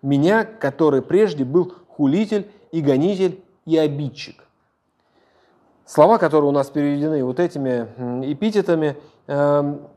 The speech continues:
рисуют такую картину апостола, который до того, когда он был еще фарисеем Савлом, был безжалостным, убежденным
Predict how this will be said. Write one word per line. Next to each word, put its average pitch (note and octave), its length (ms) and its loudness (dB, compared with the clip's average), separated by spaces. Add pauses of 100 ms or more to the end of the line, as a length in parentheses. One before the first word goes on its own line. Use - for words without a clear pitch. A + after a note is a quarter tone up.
рисуют D#3 460 0
такую E3 280 -2
картину D#3+ 540 0
апостола, C#3 840 -4 (300)
который C3+ 440 0
до B2+ 380 2
того, E3+ 280 0
когда C3+ 220 -4
он C#3 100 -4
был F#3 140 0
еще F3+ 320 -4 (300)
фарисеем E3+ 720 2
Савлом, C#3+ 580 0 (420)
был D#3 180 4
безжалостным, C3+ 1120 0 (440)
убежденным E3 960 2